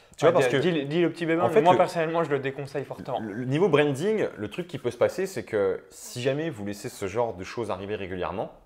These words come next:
Speaker 1: et que tout le monde a l'habitude d'acheter chez Maxence ou d'acheter chez un tel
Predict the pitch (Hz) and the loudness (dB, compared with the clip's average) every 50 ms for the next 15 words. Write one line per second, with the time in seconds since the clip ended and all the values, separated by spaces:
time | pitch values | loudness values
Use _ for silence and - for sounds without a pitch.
0 | _ _ - - - - 98 - - 131 135 143 127 117 190 196 185 - - 131 | _ _ -16 -14 -12 -12 -12 -10 -8 -6 -4 -2 -2 -2 -2 -4 -6 -8 -10 -10
1 | 117 95 90 90 - - 117 107 - 104 95 90 - - - 113 113 117 117 113 | -6 -4 -4 -6 -4 -6 -10 -10 -8 -8 -8 -8 -8 -10 -8 -8 -6 -6 -8 -8
2 | - 92 85 90 87 - - 110 110 - - 98 90 87 - 110 110 107 104 | -10 -8 -8 -8 -8 -8 -10 -10 -10 -10 -10 -10 -10 -6 -2 -2 -2 -2 -2